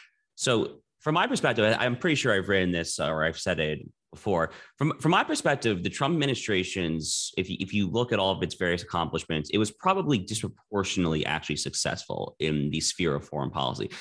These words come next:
On a domestic level, there were any number of successes too, but to be fully candid here, if you look at their two main pieces of legislation that passed, kind of a mealy-mouthed tax cut, kind of like a Wall Street Journal, kind of like supply side kind of tax cut, and then, like, a massive jailbreak, the First Step Act that I personally opposed.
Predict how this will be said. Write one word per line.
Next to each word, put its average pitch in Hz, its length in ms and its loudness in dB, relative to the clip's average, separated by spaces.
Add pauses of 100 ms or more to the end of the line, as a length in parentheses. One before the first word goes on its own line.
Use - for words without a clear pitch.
(260)
On 123 140 4
a 113 40 0
domestic 135 400 0
level, 107 320 2
there 95 160 4
were 92 80 4
any 95 120 2
number 92 200 0
of 82 80 -2
successes 85 440 -4
too, 123 240 0
but 95 460 0
to - 80 -10
be 117 240 -2 (280)
fully 135 160 2
candid 220 260 0
here, 139 120 2
if 113 80 -2
you 104 60 -2
look 117 160 0
at 107 60 -4
their 95 180 0
two 120 240 -2
main 104 260 2
pieces 101 260 -4
of 92 100 -2
legislation 107 580 0
that 92 160 -2
passed, 92 340 -2 (360)
kind 101 140 0
of 82 60 0
a - 20 -4
mealy-mouthed 82 580 0
tax - 380 -2
cut, 104 340 -2
kind 92 140 -4
of 82 60 -4
like 80 100 -6
a 73 60 -6
Wall 82 160 0
Street 85 280 -6
Journal, 80 380 0
kind 80 180 -4
of 78 100 -4
like 73 120 -2
supply 85 320 -2
side 82 240 -2
kind 73 140 -2
of 69 60 -4
tax 95 260 -2
cut, 90 200 -2
and 85 140 0
then, 90 100 0
like, 76 160 -4
a 82 40 -2
massive 82 380 -2
jailbreak, 82 580 -2
the - 60 -16
First - 220 -4
Step 73 180 -2
Act 71 220 -4
that 71 80 -2
I 71 60 0 (100)
personally 62 360 -6
opposed. 101 440 0